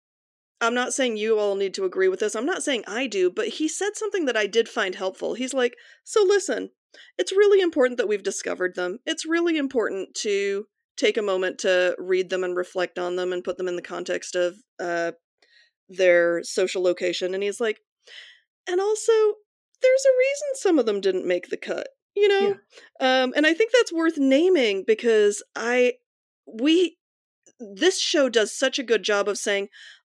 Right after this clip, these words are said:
Speaker 1: "Let's really interrogate how we read the scripture. Let's wrestle with what we're bringing to it and imposing on it.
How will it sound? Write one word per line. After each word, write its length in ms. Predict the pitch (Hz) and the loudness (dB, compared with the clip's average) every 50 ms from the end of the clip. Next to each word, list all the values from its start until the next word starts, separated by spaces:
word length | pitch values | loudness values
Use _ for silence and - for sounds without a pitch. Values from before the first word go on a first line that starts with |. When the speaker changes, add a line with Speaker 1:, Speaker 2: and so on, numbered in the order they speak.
| _ - | _ -10
Speaker 1:
"Let's 560 | 233 247 269 339 427 480 - - - - - - - | -6 -4 -2 -2 -2 -2 -4 -8 -10 -12 -12 -12 -12
really 600 | 226 208 208 214 262 269 277 277 285 285 262 - | -12 -8 -4 0 2 2 2 2 2 2 2 2
interrogate 720 | 214 208 208 - - - 233 220 214 196 190 202 190 185 185 - - - | 0 0 0 -4 -6 -4 0 0 0 0 0 0 0 -2 -2 -6 -8 -4
how 180 | - 208 202 202 | 0 2 2 2
we 220 | 202 196 202 196 | 2 2 0 0
read 440 | 180 180 180 175 170 160 160 160 - _ _ _ _ - | 2 2 2 2 2 2 0 -4 -8 _ _ _ _ -10
the 120 | 185 185 | -8 -8
scripture. 640 | - - - - 170 - - - - - - - - _ - _ _ - | -8 -8 -6 -6 -6 -6 -6 -8 -8 -8 -10 -10 -14 _ -20 _ _ -2
Let's 260 | 277 349 359 - - | -2 -2 -2 -4 -8
wrestle 540 | 247 220 214 240 240 240 - 254 226 220 202 | -4 0 0 2 2 2 0 0 0 0 0
with 220 | 202 196 - - - | 0 -2 -2 -2 -2
what 200 | 226 220 - - - | -2 -2 -2 -4 -8
we're 380 | 208 190 190 214 247 254 254 | -14 -8 -2 2 2 2 2
bringing 440 | 226 202 196 190 190 190 190 185 185 | 2 0 -2 -2 0 0 -2 -2 -4
to 180 | - - 190 185 | -2 -2 0 0
it 100 | 180 180 | 0 -2
and 80 | 180 | -4
imposing 600 | 170 170 160 - - 262 254 247 - 214 196 190 | -6 -6 -8 -6 -4 -4 -4 -2 -4 -4 -4 -4
on 200 | 185 190 185 185 | -4 -4 -4 -4
it. 160 | 185 185 185 | -4 -4 -6